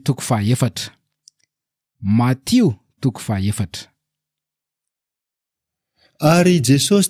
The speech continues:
Speaker 2: dia nentiny fanahy nakany an'efitra mba halainy devoly fanahy. Ary nifady hanina efapolo andro sy efapolo alina izy,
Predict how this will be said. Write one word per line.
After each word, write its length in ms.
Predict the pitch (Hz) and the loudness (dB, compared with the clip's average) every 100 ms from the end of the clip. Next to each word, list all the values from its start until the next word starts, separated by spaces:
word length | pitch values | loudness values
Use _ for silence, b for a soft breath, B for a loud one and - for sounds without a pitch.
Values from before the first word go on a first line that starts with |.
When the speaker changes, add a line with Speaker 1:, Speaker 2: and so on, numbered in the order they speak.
| - | 2
Speaker 2:
dia 200 | 120 107 | 2 4
nentiny 340 | 117 113 110 | 2 0 -2
fanahy 380 | 123 117 123 110 | 0 2 2 0
nakany 320 | 113 104 98 | -2 0 2
an'efitra 560 | 98 127 180 - - 190 190 | 2 2 -2 -4 -4 -2 2
mba 200 | 110 87 - | 2 0 0
halainy 320 | 98 87 78 | 0 0 0
devoly 320 | 76 69 76 | -2 -2 -4
fanahy. 480 | 71 - 78 82 82 _ _ _ _ _ _ _ _ _ _ _ _ _ _ | -4 -4 0 -2 -4 _ _ _ _ _ _ _ _ _ _ _ _ _ _
Ary 400 | 107 107 101 95 | 2 4 4 2
nifady 460 | 87 - 87 - - | 0 0 -2 -2 -2
hanina 320 | 107 98 92 | 2 2 2
efapolo 460 | 98 - 95 107 | -2 -4 0 2
andro 160 | 120 - | 2 -2
sy 100 | 80 | -10
efapolo 400 | 76 - 85 98 | -12 -10 -2 0
alina 320 | 151 170 190 175 | 0 0 2 2
izy, 240 | - - | 0 -4